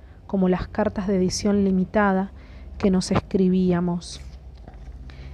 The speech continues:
Es no ficción, un ensayo de un experimento que salió mal.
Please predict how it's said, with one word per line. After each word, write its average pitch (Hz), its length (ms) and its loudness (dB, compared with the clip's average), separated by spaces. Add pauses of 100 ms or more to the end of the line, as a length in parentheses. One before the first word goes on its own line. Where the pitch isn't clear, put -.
(100)
Es 226 500 0 (340)
no 196 340 2
ficción, 180 840 -4 (560)
un 208 180 4
ensayo 208 800 -2 (480)
de 185 160 0
un 190 160 2
experimento 190 1040 -2 (400)
que 175 120 -4
salió 180 420 2
mal. 170 420 -2